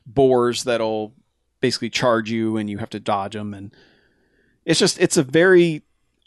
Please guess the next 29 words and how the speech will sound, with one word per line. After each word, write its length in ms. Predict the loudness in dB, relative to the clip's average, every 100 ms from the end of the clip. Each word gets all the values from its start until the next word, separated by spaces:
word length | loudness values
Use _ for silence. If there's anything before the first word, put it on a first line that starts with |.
| _ _
I 80 | 2
really 520 | 2 4 4 4 4 2
enjoyed 400 | 0 2 2 0
this 140 | -8
game. 360 | -6 -8 -10 -18 _ _ _ _ _ _ _
And 300 | -6 -4 -6 -4
I 100 | -4
think 280 | -2 -4 -4
it 80 | 0
was 160 | -2
because 260 | -2 -6 -2
I 100 | -2
got 300 | 0 0 0
lucky 320 | -2 -2 -2
on 100 | -2
a 60 | -4
few 180 | -4 -4
rolls, 680 | 0 2 2 0 -6 -12 _ _ _ _ _ _ _ -2
but 240 | 0 0
I 120 | 0 2
also 580 | 2 2 4 4 4 _
had 360 | -10 -2 -2 -4
fun 500 | -10 -2 0 0 0
when 280 | -2 -2 -4
I 60 | -8
fucked 320 | -10 -10 -4
up 300 | 0 0 -2 _ _ _ _ _ _ _ _ _ _
because, 680 | -6 -2 2 4 2 -2 -8
uh, 260 | -6 -6 -6